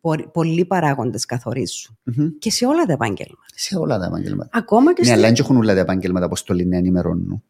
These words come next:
Speaker 1: Ε, ε, όλα τα επαγγέλματα έχουν μια κύρια αποστολή. Για παράδειγμα, όλοι οι δικηγόροι έχουν τα ίδια όρια, για παράδειγμα, σε ό,τι αφορά την υπεράσπιση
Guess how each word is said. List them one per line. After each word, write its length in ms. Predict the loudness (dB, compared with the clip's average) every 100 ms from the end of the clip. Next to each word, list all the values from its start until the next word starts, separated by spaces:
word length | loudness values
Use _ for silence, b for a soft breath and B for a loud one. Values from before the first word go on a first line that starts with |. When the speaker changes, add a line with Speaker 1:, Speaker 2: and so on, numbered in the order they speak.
| _ _ _ -8
Speaker 1:
Ε, 160 | 0 0
ε, 60 | 2 2 0 -4 2
όλα 180 | 4
τα 80 | 4
επαγγέλματα 440 | 4 4 4 4 2
έχουν 160 | 2
μια 120 | 2
κύρια 300 | 4 4 4 4
αποστολή. 560 | 0 -2 0 2 2 -2 b b
Για 120 | 0
παράδειγμα, 720 | 2 4 2 2 2 2 -2 _ b b _
όλοι 320 | 4 6 6 4
οι 60 |
δικηγόροι 500 | 2 2 2 4 4
έχουν 260 | 2 0 2
τα 100 | 4
ίδια 500 | 4 2 2 4 4
όρια, 720 | 4 4 4 2 0 -4 _ _ _ _ _ _ _ _ _ _
για 140 | -2
παράδειγμα, 920 | 0 2 2 0 0 0 0 -2 -6 _ _ _ _ _ -10
σε 220 | 0 2
ό,τι 180 | 4 2
αφορά 360 | 2 2 2
την 140 | 2 2
υπεράσπιση 1160 | 2 0 0 0 -2 -6 -4 -2 -2 -2 -6